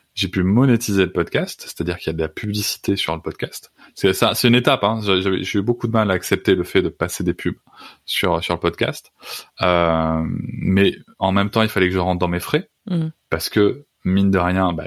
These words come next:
Speaker 1: ça coûte de l'argent. Et en passant chez Acast, j'ai aussi pu avoir accès à la fonction supporter, c'est-à-dire que les gens pouvaient faire des dons.
Speaker 2: Mhm.
Speaker 1: Et, euh, pour le coup, j'ai pu réinvestir, euh, dans du matériel. Donc, j'ai pu acheter un enregistreur, un second micro,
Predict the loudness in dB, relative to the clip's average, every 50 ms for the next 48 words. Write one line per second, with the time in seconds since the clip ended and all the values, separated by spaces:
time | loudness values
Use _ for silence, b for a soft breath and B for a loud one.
0 | -10 -12 -12 -10 -10 -12 -8 -8 -8 -6 -4 -4 -4 -4 -4 -2 -2 -2 -2 -4
1 | _ _ B B B B B B B B B B _ 0 0 2 0 0 2 0
2 | 0 2 2 2 0 2 2 2 2 2 0 0 -2 -2 0 2 2 4 4 4
3 | 4 2 -2 -6 -2 0 2 2 4 4 2 2 2 2 0 -2 -6 -6 -2 0
4 | 0 0 0 -2 -6 -8 -8 -6 -6 -6 -6 -4 -4 -4 -2 -2 -2 -4 -2 -4
5 | -4 -4 -4 -10 -18 -20 -12 -6 -4 -4 -4 -4 -2 0 0 2 2 0 -2 -2
6 | -2 0 0 0 0 -2 -2 -2 0 0 0 0 0 -2 -6 -10 _ _ -6 -4
7 | -2 -2 -4 -6 B B B _ _ 0 2 4 6 6 6 4 4 4 4 2
8 | 2 0 -2 -2 -2 0 -2 -2 0 -2 0 0 2 2 4 2 4 4 2 2
9 | 0 -2 -6 -6 -4 -4 -4 -6 -10 -18 _ -6 -6 -4 -4 -4 -4 -4 -4 -4
10 | -2 -2 -2 -2 -2 -2 0 0 2 0 0 0 -2 -2 0 -2 -2 -2 -2 -2
11 | -2 -2 -2 -2 -4 -4 -4 -6 -6 -6 -4 -2 0 2 2 2 2 0 0 -2
12 | -2 -2 -2 -2 -4 -4 -6 -8 0 2 2 4 4 2 -2